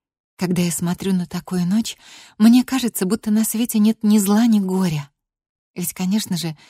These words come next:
и того, и другого будет меньше, если чаще внимать величию природы. И, созерцая подобный вид,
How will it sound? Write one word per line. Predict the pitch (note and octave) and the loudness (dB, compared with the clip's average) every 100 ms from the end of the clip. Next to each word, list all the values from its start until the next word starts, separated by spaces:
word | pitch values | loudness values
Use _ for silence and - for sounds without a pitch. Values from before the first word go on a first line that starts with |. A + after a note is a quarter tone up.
| _ _ | _ _
и | - | -8
того, | F3 E3 | -6 -2
и | F3+ | -2
другого | F3+ E3+ F#3+ F#3+ | 0 0 0 0
будет | F3+ G3+ - | -2 -4 -2
меньше, | A3+ C4 C4+ A3+ - D3+ D3 - - - | 2 4 2 0 -4 -8 -8 -18 -20 -10
если | F#3+ G#3 G3 - G3+ F#3 | -4 -4 -4 -4 -6 -6
чаще | - A3+ A3+ F#3 - | -8 -4 -4 -4 -8
внимать | D3+ F3 F#3+ A#3 A3+ | -6 -4 -2 -2 -4
величию | E3+ F3 G3 A3 - G3 | -4 -4 -4 -6 -8 -8
природы. | - G3 F#3 F3+ D#3 D3 C#3+ _ _ _ _ _ - | -6 -6 -4 -6 -6 -8 -10 _ _ _ _ _ -10
И, | E3 | -8
созерцая | - D3+ E3 D#3+ - E3+ E3+ D#3 | -6 -4 -4 -4 -8 -6 -6 -6
подобный | D#3 D#3 E3+ E3 D#3+ D3+ | -6 -4 -4 -2 -4 -2
вид, | G3 C4+ | -4 -6